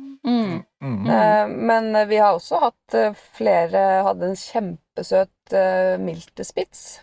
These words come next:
Speaker 3: eh, på forrige ringtrening, som den har, rasen har jeg ikke vært borti på den måten før. Men, eh, det er som, eh, som man sier, altså det, hund er hund,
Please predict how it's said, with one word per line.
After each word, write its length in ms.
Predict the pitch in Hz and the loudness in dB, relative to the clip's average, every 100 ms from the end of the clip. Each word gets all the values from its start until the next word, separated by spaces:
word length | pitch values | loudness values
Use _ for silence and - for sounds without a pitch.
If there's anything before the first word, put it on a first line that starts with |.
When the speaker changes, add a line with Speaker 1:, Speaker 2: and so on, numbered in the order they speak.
| - | -10
Speaker 3:
eh, 240 | 254 254 | -4 -4
på 180 | 240 233 | -2 -4
forrige 300 | 247 202 202 | -2 -2 -2
ringtrening, 580 | 208 185 160 170 190 320 | -2 -6 -2 0 0 -4
som 380 | 269 240 226 202 | -4 -4 -6 -10
den 300 | - 208 185 | -2 -2 0
har, 420 | 196 214 269 262 | 0 0 0 0
rasen 280 | 247 233 277 | 0 -2 -2
har 80 | 294 330 | -2 -2
jeg 100 | - | -4
ikke 160 | - | -4
vært 200 | 151 147 | -2 -2
borti 280 | - 170 - | -4 -10 -10
på 100 | 180 | -2
den 140 | 175 170 | -2 0
måten 300 | 175 - 202 | -4 -6 -8
før. 180 | - 285 _ _ - - - - _ _ _ _ _ - | -2 -2 _ _ -20 -20 -20 -20 _ _ _ _ _ -6
Men, 360 | 240 233 220 | -4 -2 -2
eh, 340 | 220 214 208 208 | 0 2 2 -2
det 200 | - 220 | -4 2
er 200 | 208 190 | 2 2
som, 440 | - 220 240 240 | -4 -6 -4 -4
eh, 560 | 240 240 240 240 - 240 | -4 -2 -4 -6 -8 -12
som 220 | - 233 254 | -2 -2 2
man 180 | 247 | 0
sier, 320 | 254 262 226 247 | 0 -2 2 2
altså 260 | 233 240 | 2 -2
det, 380 | 220 214 214 214 | 2 2 2 0
hund 200 | - 214 | -4 0
er 100 | 247 285 | 0 2
hund, 220 | 254 | 0